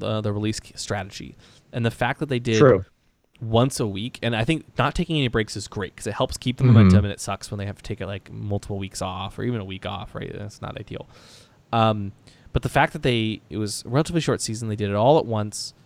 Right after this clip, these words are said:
Speaker 1: uh, and every single week, while it was a pain, well, it was painful at times to have to wait a week, especially when, you know, we, we got, um,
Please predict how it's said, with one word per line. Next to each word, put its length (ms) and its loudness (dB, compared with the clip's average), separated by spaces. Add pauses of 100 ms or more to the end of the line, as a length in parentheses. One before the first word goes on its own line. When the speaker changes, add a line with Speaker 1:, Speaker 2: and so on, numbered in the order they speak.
(400)
Speaker 1:
uh, 320 -6
and 420 -4
every 260 4
single 380 -2
week, 280 -6
while 260 4
it 40 4
was 120 0
a 60 -6
pain, 600 -6
well, 160 0
it 60 -4
was 140 0
painful 460 0
at 60 -6
times 300 -8
to 40 -10
have 140 -4
to 80 -8
wait 120 -6
a 40 -6
week, 160 -10
especially 460 2
when, 300 -2 (640)
you 100 -4
know, 100 -2
we, 460 -2 (540)
we 180 0
got, 500 0 (140)
um, 500 -6